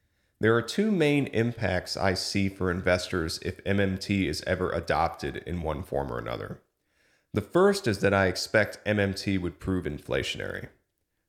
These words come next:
The proponents of M M T argue that inflation can be controlled within their framework, but in practice, I think this will prove difficult. As it stands today, the bond market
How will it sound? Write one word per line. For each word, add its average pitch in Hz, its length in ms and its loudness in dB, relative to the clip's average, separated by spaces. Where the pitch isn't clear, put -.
The 98 80 0
proponents - 580 0
of 98 120 0
M 87 120 0
M 73 160 -4
T 80 360 -4
argue 95 300 2
that 82 140 0
inflation 98 600 0
can 92 180 -2
be 90 120 0
controlled 107 540 2
within 85 280 -2
their 69 100 -2
framework, 101 680 0
but 101 140 4
in 104 100 0
practice, 147 720 0
I 107 120 2
think 135 240 -2
this - 180 -2
will 90 80 -2
prove 104 340 0
difficult. - 540 -4
As 98 160 2
it 98 100 -4
stands 131 340 2
today, 104 560 2
the 104 120 0
bond 143 440 0
market 147 380 -2